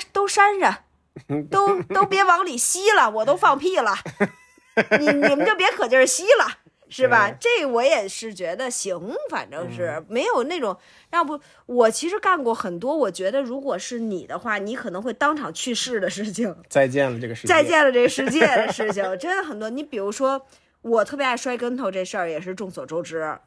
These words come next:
Speaker 2: 嗯。
Speaker 1: 我在 N 多重要的场合有过全体人都看见的摔倒，就比如说我
Speaker 2: 升旗仪式摔倒了。
Speaker 1: 对啊，这都非常正常。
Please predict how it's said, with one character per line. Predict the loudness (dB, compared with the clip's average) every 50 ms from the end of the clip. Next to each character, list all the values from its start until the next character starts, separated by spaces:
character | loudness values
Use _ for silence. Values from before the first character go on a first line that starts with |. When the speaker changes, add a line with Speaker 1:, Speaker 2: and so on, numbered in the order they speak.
| _ _ -14
Speaker 2:
嗯。 | -12 -10 -10 -10 -10 -12 -14 _ -4
Speaker 1:
我 | 2 4 6 6 6
在 | 4 2 2 2 2 2 0 -2 -4 _ _ _ _ -20 -16 -6
N | -2 0 2 4 4 4 4
多 | 2 0 -2 -2
重 | -4 -6 -6 -4 -4
要 | -6 -6
的 | -8 -8
场 | -10 -8 -8 -8 -8 -8
合 | -10 -16 -14 -12 -10 -10 -10 -12 -14 _
有 | -2 4 4 6 4 4
过 | 0 -2 2 2 2 2 0
全 | -2 -6 -6 -6 -6 -6 -8 -8 -8 -8 -8 -6 -4 -2 -2 -2
体 | -2 -4 -8 -6 -6 -4
人 | -4 -4 -4 0
都 | 0 0 0
看 | 0 0 0 0 0 -2
见 | -6 -8 -8
的 | -8 -10
摔 | -8 -8 -8 -8 -8
倒， | -10 -12 -12 -14 -12 -14 -14 -14 -16 _ _ _ -20 -20 -20 -20 _ -2
就 | 0 0 2
比 | 2 2
如 | 4 4 4
说 | 4 6 6 6 6
我 | 6 4
Speaker 2:
升 | 4 2 2
旗 | -2
仪 | -4
式 | -4 -4 -6 -6
摔 | -4 -6 -4
倒 | -4 -4 -6 -6
了。 | -12 -14 -14 _ _ _ _
Speaker 1:
对 | 6 6 6 6
啊， | 4 2 0 0
这 | -4 -2
都 | 2 2 2
非 | 2 0 -10 _ -4 -4 -4
常 | -2 -2 -4 -2
正 | -2 -4 -4 -4
常。 | -6